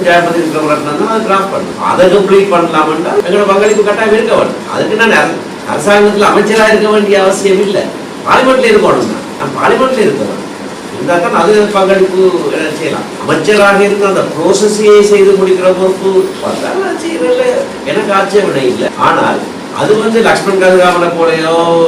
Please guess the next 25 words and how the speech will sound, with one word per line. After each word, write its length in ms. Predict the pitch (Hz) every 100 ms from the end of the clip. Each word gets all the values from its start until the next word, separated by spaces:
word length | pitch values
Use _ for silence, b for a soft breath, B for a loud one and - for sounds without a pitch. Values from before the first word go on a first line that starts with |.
| 160 156 151
ஜெயலலிதா 480 | 156 160 156 156 151 143
சுந்தரிகளை 320 | 156 143 143 139
போலையோ 260 | 143 151 175
ஒரு 100 | 170 -
தனி 160 | 170 165
மனிதன் 340 | 160 156 151
போய் 140 | 147 143 - -
செய்யறதா 240 | 139 131 -
இருக்கலாம். 440 | 143 120 107 104 - 120
உதயநிதி 460 | 143 156 151 147 143
செல்வம் 340 | 143 139 139 139 139 135
கட்சி 240 | 123 123 147
சார்பாக 520 | 143 139 135 135 135 127
கொண்டு 180 | 131 123
போய் 180 | 131 123
விட்டு 220 | 113 - 127
செய்ய 260 | 131 120 123 123 - - - 131 127 123 120 110
சரிவரையில 600 | 127 139 135 135 131 127 120 117 - 107
ரிசைன் 280 | 107 151 151
பண்ணிட்டு 260 | 147 139 135
வந்தாரு, 280 | 139 131 185 -
அப்படி 220 | - 135
ஒரு 140 | 139 143
ஒன்று 320 | 143 143 147
தானே. 180 | 139